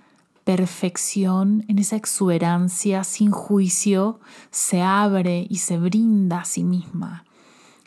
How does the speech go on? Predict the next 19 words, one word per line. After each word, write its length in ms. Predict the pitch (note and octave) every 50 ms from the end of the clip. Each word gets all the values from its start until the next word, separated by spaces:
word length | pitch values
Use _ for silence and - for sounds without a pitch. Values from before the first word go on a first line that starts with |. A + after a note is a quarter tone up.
| _ -
en 320 | - G3 G3 G3 G3 F#3+
tal 400 | - - A#3 B3 C4+ C#4 C4+ -
completud 1160 | - - C4+ C#4 C#4 C4 - _ _ G#3+ G3+ F#3 F3+ F3 E3+ - _ _ G#3 F#3 F3 E3 D#3+ D#3+ E3 - - - _ _ _ _ _ _
de 140 | F3+ F3 E3
su 180 | - - F3
ser, 560 | E3+ - - - E3 D#3+ D3+ D3+ D3+ E3+ - _ _ _ _ _ _ _ _ _ _ _ _ _ _ _ _ _ _ _ _ _ _ _ _ _ _ _ _
que 140 | - A3 G#3
no 160 | G3+ G#3 A3+
hay 100 | A#3+ B3
manera 920 | B3+ B3 B3+ A#3+ A3 G#3+ A3 A3 G#3+ G3+ G#3+ G3+ F#3+ - - F3 - _ _ _ _ _ _ _ _ _
que 140 | - G3+ F#3+
no 400 | G3 G#3 A3 A3+ A3+ - - _
nos 200 | - G3+ G3+ F3
paremos 500 | - - F#3 F#3 G3 G3 G#3 A3 G#3 -
a 40 | G#3+
decir, 580 | G#3 F#3+ F#3+ - - - G#3 G#3 G#3 G#3 - _ _ _
"Guau, 920 | G3 F#3 F3+ F#3+ G3+ G3+ F#3 F3+ F3+ F3 - - - - - - F3+ F3 _ _ _ _
qué 480 | - G#3+ G#3 G#3+ A3 - - - _ _
belleza, 1120 | F#3+ F3+ E3+ F#3 F3+ F3+ F3+ E3+ F3 F3+ F3 F3 E3+ - - - - - F3 F3 - -